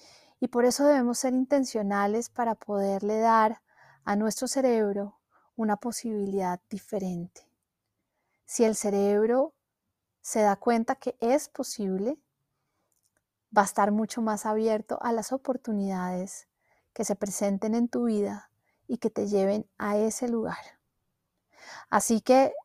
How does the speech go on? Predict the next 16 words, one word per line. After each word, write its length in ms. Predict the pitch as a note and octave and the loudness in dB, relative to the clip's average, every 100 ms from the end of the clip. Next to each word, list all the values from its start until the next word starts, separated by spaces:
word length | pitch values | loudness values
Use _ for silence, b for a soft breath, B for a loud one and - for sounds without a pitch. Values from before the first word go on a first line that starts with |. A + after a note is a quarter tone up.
| _ - | _ -4
comienza 760 | G#3 G#3 G#3+ G#3+ - C4 D4+ - _ _ _ | 0 2 2 0 2 2 2 -4 _ _ _
a 140 | - - | 2 8
pegar, 500 | C#4 A3 G3+ G3+ G3+ B B _ - | 8 8 6 4 -2 B B _ -2
a 100 | G#3+ | 0
utilizar 520 | A3 G#3 G3+ G#3 G3 | 0 -4 -4 -4 -4
tus 260 | A3 G3+ | -6 0
manos. 520 | A#3 A#3 G#3+ A3 A#3+ A#3 | 4 4 2 -2 -8 -10
Esta 160 | - | -8
es 120 | G3+ | -4
una 120 | G#3+ A3 | -2 -4
actividad 680 | - A#3 G#3 G3+ G3+ G#3 - b b b b _ | -2 -2 2 4 4 2 -2 b b b b _
que 120 | A3 | -6
puedes 260 | A3 G#3+ B3 | -2 0 -2
hacer 220 | - G#3 | -4 -4
en 120 | G#3+ | -4
familia, 840 | - G3+ G3+ A#3+ B3+ C4 C4 C#4+ | -6 -2 2 4 4 4 2 -4